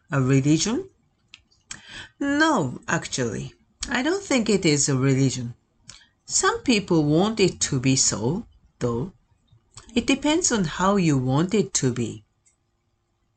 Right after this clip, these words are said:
ね、これがナナサッチャの考え方です。No, actually, I don't think it is a religion.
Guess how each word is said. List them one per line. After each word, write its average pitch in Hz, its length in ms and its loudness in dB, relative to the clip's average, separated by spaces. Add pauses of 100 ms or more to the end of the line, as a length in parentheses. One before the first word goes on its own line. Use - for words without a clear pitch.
(760)
ね、 147 120 -6
こ 151 120 -6
れ 165 80 0
が 175 80 2
ナ 165 120 2
ナ 156 120 0
サ 156 120 -2
ッ - 20 -4
チ 127 120 -8
ャ - 20 -4
の 113 80 -8
考 120 240 -6
え 123 60 -6
方 - 220 -14
で - 100 -20
す。 - 200 -12 (600)
No, 233 360 2 (140)
actually, 135 720 0
I 196 160 4
don't 269 200 0
think 269 300 0
it 240 160 0
is 226 180 2
a 214 60 2
religion. 185 640 2